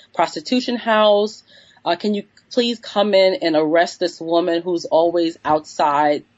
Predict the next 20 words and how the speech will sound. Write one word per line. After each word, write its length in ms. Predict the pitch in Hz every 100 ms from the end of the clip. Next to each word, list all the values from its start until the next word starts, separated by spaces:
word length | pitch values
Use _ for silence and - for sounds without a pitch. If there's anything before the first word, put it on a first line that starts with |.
| _ _ _ -
on 160 | 156 160
the 60 |
stoop 580 | 151 - - 269 285 277
with 140 | 170 165
hardly 400 | 170 170 170 156
anything 400 | 156 151 156 151
on?" 480 | 196 208 214 214 220 _ _ _
So 160 | -
they're 160 | 220 214
writing 200 | 220 214
complaint 480 | 214 175 - 208 185
letters. 520 | 202 208 214 220 - _ _ - _ 208
They're 180 | 226 - 214
also, 600 | 269 - 277 240 226 -
uh, 260 | 202 190 175
forming, 760 | - 208 208 208 190 185 185 - _ _ -
um, 600 | 175 175 170 175 170 160 -
neighborhood, 920 | 180 208 247 240 240 240 214 208 -
community, 560 | 262 247 311 302 294
like, 160 | 247